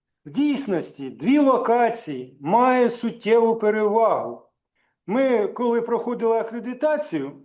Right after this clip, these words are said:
а у нас, е, спільна освітня програма для магістрів і окремі освітні програми для бакалаврів. Е, ну, і ту і іншу акредитацію проходили з однією комісією. Ну, одна комісія була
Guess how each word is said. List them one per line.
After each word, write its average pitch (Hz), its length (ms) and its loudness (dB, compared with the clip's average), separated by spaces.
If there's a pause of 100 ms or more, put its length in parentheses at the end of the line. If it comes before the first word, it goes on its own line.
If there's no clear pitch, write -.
а 190 160 2
у 208 80 2
нас, - 480 0 (280)
е, 165 100 -2
спільна 220 600 2
освітня 208 460 0
програма 202 500 2
для 202 180 0
магістрів 220 760 -4
і 285 120 0
окремі 233 720 0 (220)
освітні 202 500 -10
програми 202 560 0
для 196 160 -4
бакалаврів. 185 760 -2 (800)
Е, 180 260 -4 (140)
ну, 269 260 0
і 247 420 -6 (280)
ту 285 200 0
і 262 80 0
іншу 262 380 -4
акредитацію 254 840 -4
проходили 262 560 -4
з 196 80 -6
однією 247 480 -2
комісією. 196 720 -4
Ну, 226 160 -2
одна 202 360 0
комісія 139 540 -8
була 123 360 -8